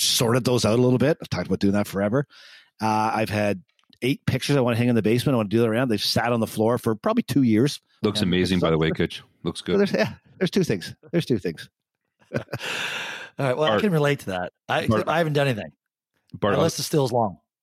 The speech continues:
Speaker 2: I was at Kitch's place, um, last week, and I went, "Has that picture always been there? Has, what,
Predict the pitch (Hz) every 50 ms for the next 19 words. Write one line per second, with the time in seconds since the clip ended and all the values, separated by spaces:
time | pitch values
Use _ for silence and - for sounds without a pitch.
0 | - - _ - 107 - - 110 104 110 - - 113 - - 101 87 - - 101
1 | 90 87 87 85 - - - - - _ - 76 76 76 76 76 73 73 73 71
2 | 71 - - 90 85 82 82 - - 90 95 90 82 80 82 76 - _ _ _
3 | _ _ _ _ _ _ - - 233 - 359 415 403 - - 151 135 - - -
4 | 170 156 147 147 151 156 156 139 - - 147 151 139 131 143 165 196 202 - 180
5 | 123 104 - - 185 269 339 -